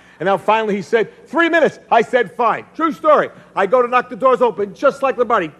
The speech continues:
Boom! They didn't open. I almost broke my arm.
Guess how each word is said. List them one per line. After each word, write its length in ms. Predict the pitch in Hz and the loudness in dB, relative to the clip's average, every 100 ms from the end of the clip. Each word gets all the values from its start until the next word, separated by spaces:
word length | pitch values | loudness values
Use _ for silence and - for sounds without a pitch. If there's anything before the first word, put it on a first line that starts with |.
| _ _ | _ _
Boom! 400 | - 349 233 139 - _ _ - - | 2 2 0 -10 -20 _ _ -20 -2
They 80 | 190 | 0
didn't 160 | 196 | 4
open. 240 | 151 123 - - - - - - | 2 0 -10 -20 -20 -20 -20 -20
I 1600 | - - - - - - - - - - - - - - - 160 | -14 -12 -8 -6 -4 -2 -2 -2 -4 -6 -10 -12 -16 -20 -2 2
almost 340 | 185 202 190 131 | 4 4 0 -2
broke 300 | 117 196 202 | 0 2 0
my 220 | 175 180 175 | -2 -2 -2
arm. 340 | 151 143 107 | -2 -2 -2